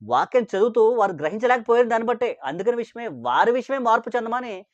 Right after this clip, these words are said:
ఈ వాక్య విషయంలో మార్పు, మారుమనసు పొందమని. ఈ గుడ్ ఫ్రైడే, ఈస్టర్‌లో, క్రిస్మస్‌లు ఇవన్నీ వాక్యాలు లేవు,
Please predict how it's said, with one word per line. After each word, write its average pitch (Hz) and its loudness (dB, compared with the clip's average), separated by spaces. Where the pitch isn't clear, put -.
ఈ 127 -10
వాక్య 143 -2
విషయంలో 262 -4
మార్పు, 226 -2
మారుమనసు 202 -2
పొందమని. 190 -10
ఈ 127 -16
గుడ్ 160 -8
ఫ్రైడే, 185 -4
ఈస్టర్‌లో, 190 -8
క్రిస్మస్‌లు 190 -8
ఇవన్నీ 185 -8
వాక్యాలు 185 -2
లేవు, 202 -2